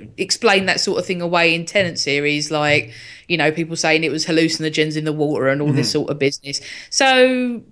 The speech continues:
Speaker 1: again, it's one of these sort of convenient hand-wavy
Speaker 2: Yeah.
Speaker 1: kind of, "This aren't, this is not the plot hole you are looking for, young
Speaker 2: <laughs>
Speaker 1: Jedi,"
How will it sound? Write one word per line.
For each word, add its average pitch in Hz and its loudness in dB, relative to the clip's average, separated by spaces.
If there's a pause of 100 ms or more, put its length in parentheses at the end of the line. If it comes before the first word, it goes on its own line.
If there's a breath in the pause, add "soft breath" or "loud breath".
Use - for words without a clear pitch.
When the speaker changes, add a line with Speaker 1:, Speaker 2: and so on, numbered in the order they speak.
(120)
Speaker 1:
again, 233 2
it's 208 -4
one 214 2
of 208 2
these 202 2
sort 202 2
of 185 0
convenient 180 2
hand-wavy 160 0 (220)
Speaker 2:
Yeah. 123 -2
Speaker 1:
kind 170 -2
of, 165 -10
"This - -10
aren't, 165 -4
this 170 -4
is 175 -4
not 175 0
the 175 2
plot 175 0
hole 165 4
you 160 2
are 160 4
looking 165 0
for, 143 2 (100)
young 185 4
Speaker 2:
<laughs> 202 4
Speaker 1:
Jedi," 151 -2